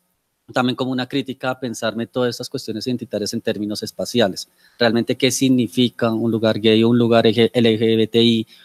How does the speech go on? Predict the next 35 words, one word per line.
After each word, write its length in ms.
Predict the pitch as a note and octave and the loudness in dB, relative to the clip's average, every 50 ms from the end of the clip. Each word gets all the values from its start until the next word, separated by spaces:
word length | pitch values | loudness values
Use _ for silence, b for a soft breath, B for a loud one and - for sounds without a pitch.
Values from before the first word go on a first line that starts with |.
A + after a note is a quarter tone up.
| b _ | b _
un 180 | D3+ D3 C#3 | 4 6 6
lugar 320 | C3 C3 A#2+ B2 B2 A#2+ A#2+ | 6 6 6 4 4 4 4
homosexual? 580 | A#2 A#2+ A2+ - G#2+ - - - A2 F#2+ G2 B B B B B B | 2 0 -2 -4 -6 -6 -4 -4 -4 -4 -6 B B B B B B
Y 100 | - G3+ | 0 0
también, 300 | G3 - G#3+ G3 F#3 F3 | 2 2 2 4 2 2
pues, 320 | D#3 - D#3 C3+ - - _ _ _ | 2 2 0 0 0 -4 _ _ _
pensando 480 | - C#3 B2+ A2+ - C3 B2 B2 C3 | 0 0 0 0 0 0 0 0 -2
que 140 | C3 - D3+ | 0 0 0
no 200 | C3 B2 B2 A#2+ | 2 2 0 0
todos 380 | - - C#3+ C3+ C3+ C3+ C#3 C#3 | 0 2 4 6 6 6 6 4
los 140 | C#3 C#3 | 4 2
lugares 460 | C3+ B2+ A#2 G#2+ A2+ A2 G#2+ A2+ G#2+ A2 | 2 0 0 0 0 0 0 -2 0 0
gay 100 | B2 A#2+ | 0 0
a 40 | |
los 100 | B2+ C3 | 0 -2
que 80 | - C3 | -4 -4
yo 40 | A#2 | -4
me 60 | A2+ | -4
estoy 160 | G#2+ - A#2 | -4 -6 -6
refiriendo 360 | A2 A#2+ - B2 A2+ G#2 G#2+ | -8 -6 -4 -4 -4 -4 -4
son, 280 | G#2 - B2 A#2+ A#2 A#2 _ _ _ _ _ _ _ - | -4 -4 -4 -4 -4 -6 _ _ _ _ _ _ _ 0
pues, 180 | E3+ D3 B2+ | 0 2 2
los 160 | C#3 B2+ - | 0 0 0
típicos 420 | - C3+ B2+ A#2+ C#3 B2 - C3+ - | 0 0 0 2 0 -2 -2 -2 -2
que 120 | - A#2 | -2 -2
podemos 260 | G2 A#2 A2 A2+ A2 | -2 -2 -4 -4 -4
pensar 260 | - - A#2+ - A#2 G#2+ | -4 -6 -4 -4 -4 -4
desde 180 | A2+ A#2 A#2 B2+ | -4 -4 -4 -4
el 80 | G#2+ | -4
consumo, 500 | - A#2+ A2 - - C3+ B2+ A#2+ A#2+ A#2+ | -4 -4 -4 0 2 2 4 4 2 2
desde 140 | A#2 G#2+ A2+ | 2 2 2
el 60 | G#2+ | 2
ocio 200 | A2 G#2+ - A#2+ | 2 2 0 0
nocturno, 520 | A#2+ B2 B2 _ - B2+ A#2+ A#2 A#2 A#2 A2+ | 0 -2 -2 _ 2 2 4 4 2 0 -2
como 300 | - B2 A#2 A2+ A2 | 0 0 0 0 0